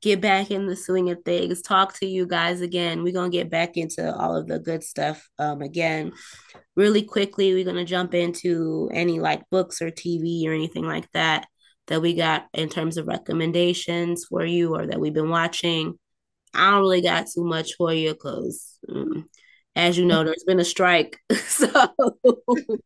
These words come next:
um, all the scripted stuff and things that I normally watch haven't been going on. One recommendation I can give to you, if you have Hulu, um, a series that I think a lot of people skipped was Unprisoned.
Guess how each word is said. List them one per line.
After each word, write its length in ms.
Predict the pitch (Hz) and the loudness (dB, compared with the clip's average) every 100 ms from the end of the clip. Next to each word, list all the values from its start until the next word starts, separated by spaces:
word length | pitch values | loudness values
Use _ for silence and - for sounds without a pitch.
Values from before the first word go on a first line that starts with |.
| _ _ _ - | _ _ _ 2
um, 340 | 208 190 185 | 4 4 4
all 280 | 180 208 208 | 4 4 2
the 60 | 208 | 0
scripted 520 | - - 226 214 196 | -6 -4 -4 -2 -4
stuff 420 | - 190 185 196 | -2 -2 -2 -2
and 120 | 180 | -4
things 280 | 180 180 180 | -2 -2 0
that 100 | 170 | 0
I 60 | 170 | 0
normally 340 | 170 170 165 | 0 -2 -4
watch 360 | - 160 - - | -2 -4 -4 -4
haven't 320 | 160 156 151 | -2 -2 -2
been 180 | 151 151 | -2 -2
going 260 | 151 151 151 | -2 -2 0
on. 360 | 151 151 151 - _ - _ _ | 0 2 0 -4 _ -20 _ _
One 280 | 190 202 190 | 2 4 4
recommendation 720 | 190 190 185 185 180 175 175 | 2 2 -2 2 2 2 -4
I 120 | 180 | -6
can 320 | - 165 170 | -4 -2 -2
give 200 | 170 165 | -2 -4
to 120 | - 180 | -4 0
you, 240 | 175 165 | 2 2
if 100 | 160 | 0
you 80 | 170 | 0
have 240 | 175 160 - | 0 0 0
Hulu, 500 | 175 175 165 160 175 - - - _ _ - | 2 2 0 -4 -8 -12 -20 -20 _ _ -4
um, 320 | 170 165 160 | 0 0 0
a 60 | 151 | -4
series 480 | - 185 180 185 | -2 0 0 0
that 80 | 175 | -2
I 60 | 170 | -4
think 160 | 175 | -4
a 60 | 175 | -2
lot 160 | 165 165 | -2 -2
of 80 | |
people 300 | 180 175 160 | -4 -6 -6
skipped 600 | - - - 175 - - | -8 -8 0 0 0 -10
was 320 | - 160 160 151 | -6 -2 -2 -2
Unprisoned. 840 | 175 175 170 185 175 175 170 175 | 0 0 2 0 2 2 0 -4